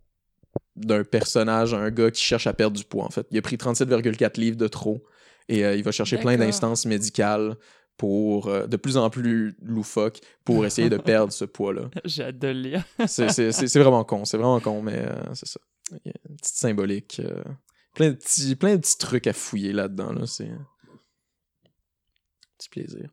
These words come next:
Speaker 1: Puis, euh, ouais, c'est ça, ça a été, euh, en fait, euh, avec le concours venait aussi une, euh, lecture vivante, qui
Speaker 2: Ok.
Speaker 1: est, euh, donc, euh, des comédiens professionnels avec, euh, une mise en scène, ben, c'est une mise en scène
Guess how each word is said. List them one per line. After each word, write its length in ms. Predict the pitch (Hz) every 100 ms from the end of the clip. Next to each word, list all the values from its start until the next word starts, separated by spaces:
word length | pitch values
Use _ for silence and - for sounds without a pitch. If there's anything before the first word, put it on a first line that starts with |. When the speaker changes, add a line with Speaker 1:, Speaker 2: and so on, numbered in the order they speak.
| - _ _ _
Speaker 1:
Puis, 360 | - 110 107 110
euh, 460 | 110 107 104 104 101
ouais, 200 | 110 135
c'est 140 | 107
ça, 140 | 127
ça 160 | 131 117
a 40 |
été, 460 | 101 - 120 120 117
euh, 460 | 110 107 104 104 101
en 100 | 101
fait, 420 | - 131 _ -
euh, 500 | 110 104 104 107 101
avec 280 | - 110 117
le 80 | 131
concours 460 | 127 117 - 143 131
venait 180 | 120
aussi 680 | 110 107 - - 127 123 127 -
une, 260 | 104 104
euh, 460 | 101 101 101 101 101
lecture 320 | 104 - 120
vivante, 600 | 110 107 107 127 - - _ _ _ _ _ -
qui 140 | 170 -
Speaker 2:
Ok. 40 |
Speaker 1:
est, 100 | 104
euh, 360 | 104 101 101 98
donc, 280 | 98 101 101
euh, 220 | 101 98
des 100 | 98
comédiens 320 | 107 104 110
professionnels 760 | 104 98 98 107 104 104 107 104
avec, 360 | 107 110 -
euh, 220 | 110 107
une 120 | 110 107
mise 220 | 107 107
en 100 | 104
scène, 420 | - 104 104 107 - -
ben, 140 | 113
c'est 200 | - - - _ _ _ _ _ -
une 40 |
mise 120 | 104
en 80 | 98
scène 420 | 101 98 90 -